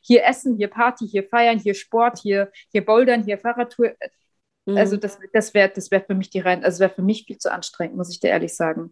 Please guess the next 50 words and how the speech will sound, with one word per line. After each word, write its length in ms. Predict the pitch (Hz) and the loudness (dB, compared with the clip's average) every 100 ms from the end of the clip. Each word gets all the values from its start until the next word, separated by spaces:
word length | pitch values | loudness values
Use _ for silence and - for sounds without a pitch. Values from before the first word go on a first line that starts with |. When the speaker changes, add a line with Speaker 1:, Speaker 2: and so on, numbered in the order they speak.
| - | -6
Speaker 2:
Und, 180 | 196 - | -4 0
und 80 | 208 | 6
Speaker 1:
Ich 80 | 196 | 8
meine, 180 | 220 | 8
man 120 | 226 233 | 8 8
Speaker 2:
mit 40 | |
Speaker 1:
muss 140 | 262 | 6
ja 80 | 262 | 6
Speaker 2:
dir 40 | 233 | 4
Speaker 1:
nicht 100 | - | 2
Speaker 2:
das 80 | 240 | 4
Speaker 1:
immer 120 | 254 | 4
Speaker 2:
zu 40 | |
Speaker 1:
nur 100 | 240 240 | 4 0
Speaker 2:
machen? 160 | 311 392 - _ _ _ 214 - | -2 -6 -8 _ _ _ -20 -8
Speaker 1:
Bitte? 240 | 226 285 - _ _ | 0 0 0 _ _
Speaker 2:
Und 140 | 180 190 | -4 -2
mit 220 | 185 185 | -2 -2
dir 180 | 190 226 | 0 2
das 160 | 247 | 0
alles 320 | - 233 247 | -2 -2 -4
zu 160 | - 240 | -10 -6
machen, 460 | 240 247 277 294 233 | -4 -4 -8 -8 -4
wäre 100 | 233 | -4
das 300 | 247 - - | -6 -10 -14
schöner 560 | - 240 214 170 156 | -2 0 2 0 -4
Speaker 1:
Nee. 40 | - | -8
Speaker 2:
oder 380 | 190 190 190 190 - | -12 -8 -6 -6 -4
auch 200 | 180 175 | -2 -2
Speaker 1:
Nee, 20 | |
Speaker 2:
nicht? 100 | 147 | -4
Speaker 1:
ich, 160 | 196 - | -6 -6
Speaker 2:
Okay. 340 | - 151 147 - | -12 -14 -16 -8
Speaker 1:
ich, 240 | 202 _ | -8 _
ich 100 | - | -4
Speaker 2:
Mhm. 100 | 170 | -2
Speaker 1:
bin 80 | 196 | 4
nicht 180 | 233 226 | 4 6
der, 180 | 180 - | 2 2
nicht 180 | 196 - | -4 -2
so 100 | 202 | -2
der 140 | 180 | 0
aktive 380 | 156 _ 185 175 | -2 _ -6 -4
Mensch. 280 | 175 180 175 | -4 -6 -6
Also 160 | 175 180 | -6 -6
ich 120 | 185 | -4
muss 180 | 185 - | -6 -4
ganz 260 | 196 180 | -6 -4
ehrlich 220 | - 175 | -4 -4
gestehen, 480 | - 175 214 247 254 | -8 0 6 8 8